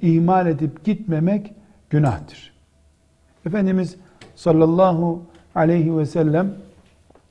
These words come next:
"Kim çağrıldığı bir düğüne gitmezse,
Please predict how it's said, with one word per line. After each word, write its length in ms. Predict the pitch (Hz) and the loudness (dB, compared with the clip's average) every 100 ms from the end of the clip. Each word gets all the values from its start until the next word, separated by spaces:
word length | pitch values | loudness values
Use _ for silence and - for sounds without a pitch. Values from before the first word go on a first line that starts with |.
| _ - | _ -8
"Kim 300 | 170 165 160 - _ _ _ - | -2 -2 -2 -12 _ _ _ -4
çağrıldığı 680 | 156 147 156 151 147 170 151 | 4 4 4 0 -2 -2 -2
bir 140 | 131 | -2
düğüne 300 | 151 156 147 | -2 0 -2
gitmezse, 800 | 135 135 160 175 175 - 143 | -4 -6 -4 -4 -4 -4 -6